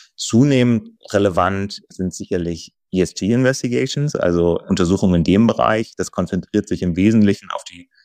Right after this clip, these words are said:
Schwellenmärkte im Moment. Da merkt man tatsächlich, dass der Druck von Verbrauchern, aber auch von Aufsichtsbehörden, Regulatorik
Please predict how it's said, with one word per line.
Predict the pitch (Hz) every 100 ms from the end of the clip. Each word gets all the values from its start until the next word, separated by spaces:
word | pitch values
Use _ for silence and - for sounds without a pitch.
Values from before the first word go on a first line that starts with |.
| _ -
Schwellenmärkte | - 92 98 113 110 107 110 - 101 104 _
im | 98
Moment. | 95 90 87 113 131 - - - _
Da | -
merkt | 95 98 117
man | 110 98
tatsächlich, | 95 - 101 113 104
dass | 92
der | - 85
Druck | 90 104 233 - _ _ _
von | - 92 95
Verbrauchern, | - 82 80 80 113 - 101 98 95 95
aber | - -
auch | - - -
von | - 90
Aufsichtsbehörden, | 95 98 135 - 123 113
Regulatorik | 98 92 92 87 107 110 127 127